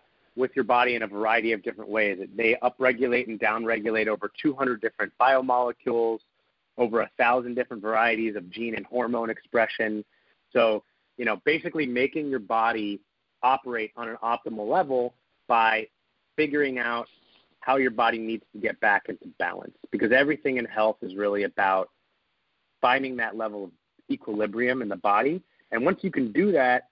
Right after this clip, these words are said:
you've essentially liberated your, your cells from fighting this chronic inflammation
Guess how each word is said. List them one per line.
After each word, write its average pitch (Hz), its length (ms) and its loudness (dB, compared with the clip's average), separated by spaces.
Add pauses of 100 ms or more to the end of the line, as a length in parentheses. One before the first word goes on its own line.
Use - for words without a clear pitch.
you've 131 160 -2
essentially 139 460 0
liberated 127 720 2
your, 107 400 2 (300)
your 120 140 0 (140)
cells 135 480 2 (440)
from 117 180 -12 (100)
fighting 139 360 0
this 113 200 -6
chronic 123 380 -4
inflammation 113 880 -4